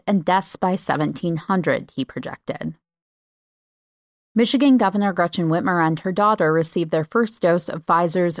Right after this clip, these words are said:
covid nineteen vaccine at Ford Field Tuesday as the state is grappling with a surge of new cases among younger residents.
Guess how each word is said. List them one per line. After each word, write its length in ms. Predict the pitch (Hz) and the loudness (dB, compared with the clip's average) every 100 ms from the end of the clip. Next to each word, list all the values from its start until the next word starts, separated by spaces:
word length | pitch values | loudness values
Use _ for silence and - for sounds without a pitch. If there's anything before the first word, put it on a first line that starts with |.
| - | -6
covid 340 | - 202 226 | -4 0 0
nineteen 480 | 226 220 202 196 185 | 0 -2 -4 -4 0
vaccine 500 | 175 175 - 190 180 | 0 0 -2 -2 0
at 160 | 156 - - | -2 -4 -2
Ford 240 | 175 185 | -2 -2
Field 420 | - 196 185 165 | -2 0 0 -2
Tuesday 640 | - - 233 208 165 143 | -6 -2 0 0 0 -2
as 240 | 151 151 - | -2 -4 -4
the 80 | 170 | -6
state 360 | - 247 262 | -4 -4 -2
is 160 | 233 185 | 0 -2
grappling 600 | - 151 165 196 202 196 | 0 -2 0 -2 0 0
with 160 | 180 180 | 0 -2
a 80 | |
surge 320 | 190 - 156 156 | -2 0 -2 -2
of 100 | 165 | 0
new 220 | 160 160 | 0 -2
cases 540 | - 165 160 185 175 | -2 -4 0 0 0
among 320 | - 170 170 160 | -2 -2 0 0
younger 380 | 147 147 156 | 0 2 2
residents. 760 | 160 175 160 156 135 - - | 2 0 0 0 -2 -4 -8